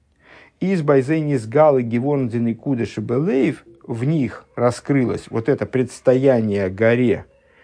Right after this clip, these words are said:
а, которое подразумевало последующее получение с этой горы Тору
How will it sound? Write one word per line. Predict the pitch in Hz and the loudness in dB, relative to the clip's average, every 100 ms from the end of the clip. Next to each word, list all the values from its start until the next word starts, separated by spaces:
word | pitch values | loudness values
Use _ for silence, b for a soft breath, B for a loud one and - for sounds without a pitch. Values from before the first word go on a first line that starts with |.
| b b - | b b -10
а, | 98 101 95 - | -4 -4 -6 -6
которое | 104 107 135 107 95 | -4 2 4 4 4
подразумевало | 107 104 107 117 120 120 98 | 0 -4 -2 0 2 2 2
последующее | 101 104 117 101 98 104 | -2 -4 -4 -4 -6 -8
получение | - 113 110 110 101 98 98 - | -6 -6 -4 -4 -4 -6 -10 -8
с | 113 | -6
этой | 107 90 | -4 -4
горы | 101 113 104 87 | -2 -2 0 -4
Тору | - 104 107 | -2 -2 -2